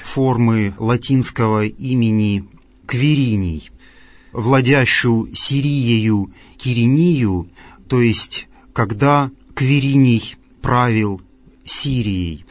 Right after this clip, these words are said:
когда Квириний был правителем Сирии. Сирия в те времена — провинция Римской империи,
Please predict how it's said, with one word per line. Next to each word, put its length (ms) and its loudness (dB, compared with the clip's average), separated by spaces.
когда 540 -2
Квириний 680 0
был 320 0
правителем 580 2
Сирии. 640 -2
Сирия 760 2
в 80 -20
те 160 -2
времена — 540 0
провинция 640 0
Римской 440 -2
империи, 600 -2